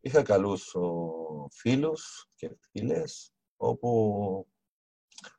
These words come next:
βλέποντας με, συζητώντας για τα παράπονά μου, για τα διάφορα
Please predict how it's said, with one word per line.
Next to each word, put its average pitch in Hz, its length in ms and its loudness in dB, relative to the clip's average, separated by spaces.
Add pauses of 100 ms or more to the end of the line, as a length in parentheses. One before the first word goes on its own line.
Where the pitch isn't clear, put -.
(160)
βλέποντας 110 920 6
με, 98 560 4
συζητώντας 104 1300 2 (420)
για 98 140 4
τα 98 240 8 (140)
παράπονά 98 840 8
μου, 85 320 -2 (1040)
για 107 160 6
τα 90 140 8
διάφορα 90 680 6